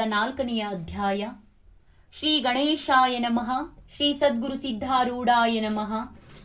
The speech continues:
ಧರೆಯೊಳ ಜ್ಞಾನವನ ತೊಲಗಿಸಿ ಜ್ಞಾನ ಸೂರ್ಯನ ತೋರಿದ ಗುರುವರನು ತಾ ಸಾಂಪ್ರದಾಯಕ್ಕನುಗುಣದಿನ್-,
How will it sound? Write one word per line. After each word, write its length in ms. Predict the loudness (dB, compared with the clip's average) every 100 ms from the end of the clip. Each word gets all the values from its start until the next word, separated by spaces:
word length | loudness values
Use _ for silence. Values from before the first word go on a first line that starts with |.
| -20 -20 -20 -20 -2
ಧರೆಯೊಳ 560 | 2 4 4 4 4 4 4
ಜ್ಞಾನವನ 680 | 0 2 4 4 4 2 2 2
ತೊಲಗಿಸಿ 460 | 2 0 0 -2 -4
ಜ್ಞಾನ 380 | -4 2 4 4 0 0
ಸೂರ್ಯನ 400 | 0 4 2 4 2
ತೋರಿದ 300 | 4 4 4 2 0 -8 -20 -20 -4
ಗುರುವರನು 680 | 4 8 8 8 4 0 0
ತಾ 380 | 4 6 6 4 -2 -14 -18 -18 2
ಸಾಂಪ್ರದಾಯಕ್ಕನುಗುಣದಿನ್-, 1800 | 6 6 6 6 6 6 4 0 2 0 0 -2 0 2 0 -2 -4